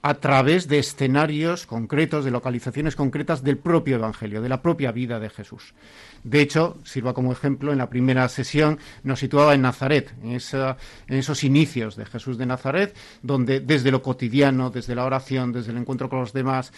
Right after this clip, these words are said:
va descubriendo también su vocación, su manera concreta de situarse en el mundo, de va despertando a el sueño que, eh, Dios Padre tiene para él. Pues desde ahí es desde donde comunicamos también,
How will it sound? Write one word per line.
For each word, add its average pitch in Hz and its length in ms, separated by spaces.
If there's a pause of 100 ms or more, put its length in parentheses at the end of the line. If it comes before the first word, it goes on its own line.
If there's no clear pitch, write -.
(300)
va 170 100
descubriendo 151 720
también 139 280
su - 140
vocación, 120 560
su 117 240
manera 127 460 (220)
concreta 143 760 (260)
de 143 440
situarse 135 440
en 123 60
el 120 100
mundo, 123 420 (200)
de 127 340 (640)
va 131 100
despertando 160 960
a 127 240 (180)
el 127 200
sueño 160 540
que, 117 440
eh, 120 180
Dios 135 240
Padre 135 320
tiene 131 240
para 104 240
él. 95 120 (420)
Pues 127 160
desde 123 200
ahí 135 140
es 139 80
desde 120 200
donde 123 380
comunicamos 120 600
también, 139 360